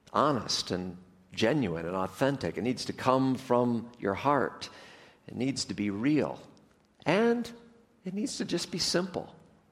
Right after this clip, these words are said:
It can be as simple as you talking to your best friend, "God, I really need help today. I need help with this issue right now." And you know what?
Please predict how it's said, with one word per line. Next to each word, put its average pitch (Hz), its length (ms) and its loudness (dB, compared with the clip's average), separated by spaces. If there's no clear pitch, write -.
It - 80 -8
can 180 100 6
be 160 140 8
as 151 80 6
simple 214 420 6
as 135 160 4
you 156 80 4
talking 160 440 2
to 135 40 -2
your 147 120 2
best 131 320 2
friend, 92 360 0
"God, 127 300 0
I 113 80 2
really 113 340 -2
need 104 200 -2
help 82 280 -6
today. 73 380 -10
I 123 100 -6
need 120 220 -2
help 107 260 -2
with - 300 -6
this 110 320 -4
issue 90 500 -6
right - 220 -8
now." - 200 -10
And 120 260 6
you 147 80 4
know 156 80 6
what? 165 380 4